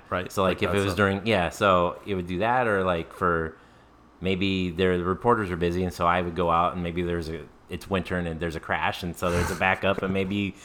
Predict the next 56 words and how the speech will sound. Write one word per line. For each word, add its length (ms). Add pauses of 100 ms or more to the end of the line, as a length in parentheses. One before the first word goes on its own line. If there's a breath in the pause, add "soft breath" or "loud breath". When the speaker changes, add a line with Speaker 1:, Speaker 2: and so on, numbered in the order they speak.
(160 loud breath)
Speaker 2:
you 80
get 120
a 60
chance 380
to 100
just 220
talk 220
to 60
a 40
bunch 220
of 60
the 80
motorists 540
and 100
have 180
them 160
talk 300
about, 220 (640 loud breath)
uh, 40 (120)
you 120
know, 40
a 40
bunch 200
of 200
sound 240
bites 240
together, 340
and 80
you 80
still 220
got 140
a 60
minute 220
and 80
a 60
half 280
piece 320
that 220
airs 220
that 200
night 320
and 140
just 200
shows 300
a 60
different 340
perspective. 720
But 200 (320 loud breath)
I 80
love 220
the 60
human 260
interest 300
stories. 640
I 400
Speaker 1:
Yeah. 200